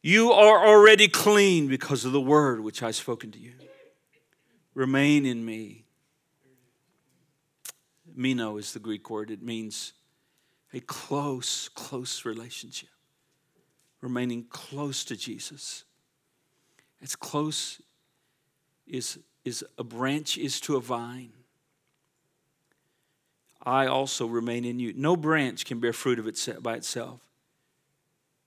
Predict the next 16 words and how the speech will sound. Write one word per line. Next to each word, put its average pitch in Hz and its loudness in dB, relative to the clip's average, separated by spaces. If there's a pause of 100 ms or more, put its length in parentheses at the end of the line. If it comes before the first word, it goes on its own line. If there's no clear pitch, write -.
It 120 -10
must 120 -8
remain 131 0
in 131 -2
the 135 -2
vine. 131 -6
Neither 123 -8 (280)
can 120 -10
you 120 -8
bear 117 -4
fruit 113 -8
unless 110 -10
you 120 -12
remain 110 -10
in 107 -12
me. - -20